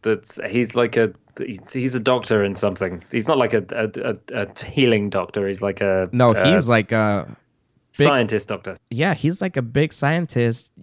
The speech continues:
Speaker 2: doctor, super smart dude, and he listens to both of us.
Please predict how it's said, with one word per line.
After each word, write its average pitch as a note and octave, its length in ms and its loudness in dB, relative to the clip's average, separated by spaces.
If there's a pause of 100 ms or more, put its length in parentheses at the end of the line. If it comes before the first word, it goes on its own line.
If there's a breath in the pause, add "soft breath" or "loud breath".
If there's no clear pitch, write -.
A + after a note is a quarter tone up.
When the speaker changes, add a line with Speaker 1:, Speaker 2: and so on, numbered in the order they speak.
(280)
Speaker 2:
doctor, A#2+ 500 0
super C#3 460 -4
smart C3+ 420 -4
dude, D3 240 2
and A#2 100 0
he C3 140 -4
listens A#2 380 -2
to - 120 -12
both G2 280 -2
of F#2+ 80 -4
us. - 280 -12